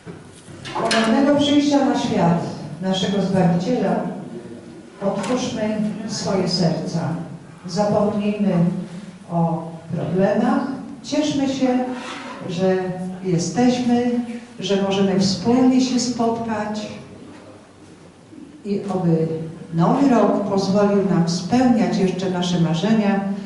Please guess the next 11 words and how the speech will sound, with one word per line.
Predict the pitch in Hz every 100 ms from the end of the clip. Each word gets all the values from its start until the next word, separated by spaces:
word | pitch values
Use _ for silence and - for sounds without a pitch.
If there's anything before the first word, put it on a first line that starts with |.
| - - -
bo | - 175 175
każdy | 277 330 - - 185
z | -
nas | 160 - 165
ma | 165
jakieś | 160 160 165 170
marzenia | 156 160 156 156 151 139 160 - - - - - - -
i | 196 220 214 220
należy | 240 311 311 -
je | 277 277 - - -
spełniać | - - 392 392 220 165 -